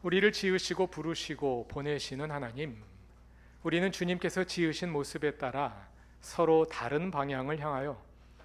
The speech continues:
서로 다른 경험을 하며 서로 다른 각자의 땅끝을 바라봅니다.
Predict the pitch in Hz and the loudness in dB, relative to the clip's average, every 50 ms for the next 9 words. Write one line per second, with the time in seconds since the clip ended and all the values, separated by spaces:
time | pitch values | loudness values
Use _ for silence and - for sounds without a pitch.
0 | - - - - - - - - - 185 180 185 180 - - 139 147 180 208 214 | -20 -20 -20 -20 -20 -18 -14 0 2 4 4 4 2 2 0 2 2 2 2 4
1 | 190 180 170 160 151 156 175 180 156 135 120 120 135 165 240 269 - - - - | 2 2 2 2 2 0 0 -2 -2 -6 -6 -6 -6 -6 -6 -8 -10 -18 -20 -20
2 | - - - - - - - - - - 160 143 143 - 131 135 160 175 147 113 | -20 -20 -20 -20 -20 -20 -16 -14 -6 -2 0 0 0 0 0 0 0 0 0 -4
3 | 107 - - - - - - - - - 156 151 160 170 165 202 190 165 - 160 | -10 -16 -16 -12 -10 -10 -10 -8 -2 0 2 2 2 0 0 -4 -6 -4 -6 -8
4 | - - - 156 143 123 120 117 - - - 135 135 131 131 120 113 117 113 107 | -8 -4 -4 -4 -4 -4 -6 -10 -12 -6 -4 -2 -2 -2 -4 -6 -8 -10 -12 -12
5 | - | -14